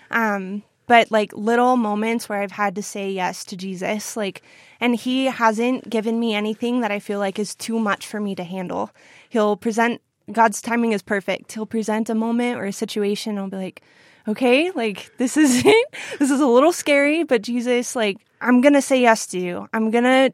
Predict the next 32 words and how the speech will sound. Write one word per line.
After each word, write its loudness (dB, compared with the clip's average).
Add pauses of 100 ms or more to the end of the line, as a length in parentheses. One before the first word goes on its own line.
(140)
take -4
this -2
step -2
forward." 2 (500)
It 2
is 4
scary, 0
and 2
I, 0 (100)
I 0
am 0
kind 0
of, -6
like, -2 (400)
jumping 0
off 2
the -2
cliff 2
a 0
little -2
bit, 0
but, 2 (260)
but 0
I 6
know 4
you're 2
gonna 0
catch -4
me, -4
and -4
I -4
know -2